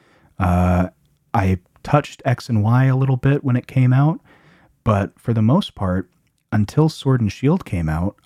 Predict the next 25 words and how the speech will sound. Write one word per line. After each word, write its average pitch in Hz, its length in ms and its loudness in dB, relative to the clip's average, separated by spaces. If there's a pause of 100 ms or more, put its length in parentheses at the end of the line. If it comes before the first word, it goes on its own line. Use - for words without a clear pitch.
(100)
I 113 100 -2
kind 151 300 2
of 147 240 0
just - 320 -8
dipped - 300 -4
in 113 460 0 (640)
intermittently 120 880 0 (100)
with 98 160 0
the 92 80 -8
Pokemon 82 500 -4
world. 82 380 -4 (720)
So 123 420 2 (460)
join 175 300 4
me, 147 120 6
if 127 160 -2
you 110 80 -2
will, 98 380 -4 (680)
in 113 100 4
the 110 100 4
Hoenn 123 320 4
region 90 440 -8 (720)
for 113 640 0 (180)
the 110 100 -2
last 127 520 -2
vestiges 95 880 -6